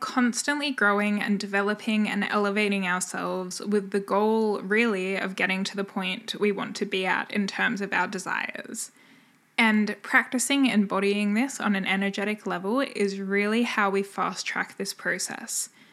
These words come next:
because energy really is everything. And once you've matched the energy,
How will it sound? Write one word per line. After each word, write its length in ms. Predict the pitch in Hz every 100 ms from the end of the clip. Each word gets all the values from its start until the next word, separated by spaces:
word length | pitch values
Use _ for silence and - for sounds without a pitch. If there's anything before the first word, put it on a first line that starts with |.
| _ -
because 440 | 226 226 214 202 -
energy 360 | 220 220 247
really 300 | 233 196 185
is 160 | 185 185
everything. 680 | 180 190 185 233 262 311 302
And 220 | - 202 196
once 280 | 208 220
you've 200 | 240 233
matched 400 | 214 196 - -
the 60 | -
energy, 600 | - - 190 240 285